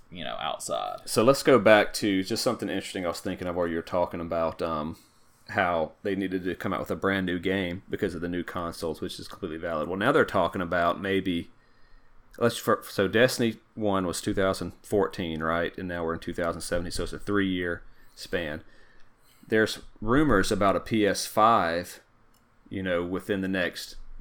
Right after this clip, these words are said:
Speaker 2: year or two. Y-, a year is
Speaker 1: Hmm.
Speaker 2: being very, very generous, but let's just say two years, three years. Do you think they're gonna jump to the,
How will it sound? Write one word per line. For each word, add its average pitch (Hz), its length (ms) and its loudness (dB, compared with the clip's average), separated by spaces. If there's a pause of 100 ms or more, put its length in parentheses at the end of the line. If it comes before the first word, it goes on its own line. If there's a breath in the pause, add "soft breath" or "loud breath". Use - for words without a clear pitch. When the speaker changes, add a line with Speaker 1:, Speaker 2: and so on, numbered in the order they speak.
(100)
Speaker 2:
year 107 260 0
or 82 80 0
two. 76 360 -8 (760 soft breath)
Y-, 110 240 -4
a 113 100 2
year 110 300 4
is 92 120 0
Speaker 1:
Hmm. 98 60 -4
Speaker 2:
being 90 240 2
very, 90 420 2
very 85 580 -2 (580 soft breath)
generous, 82 640 -4
but - 380 -4
let's - 160 -4
just 95 160 -8
say 92 160 -2
two - 180 -4
years, 87 420 -4
three 90 280 -4
years. 85 420 -6 (800 soft breath)
Do 101 80 0
you 104 60 2
think 101 180 -2
they're 90 140 -2
gonna 87 240 0
jump 98 340 -2
to 98 160 0
the, 92 320 0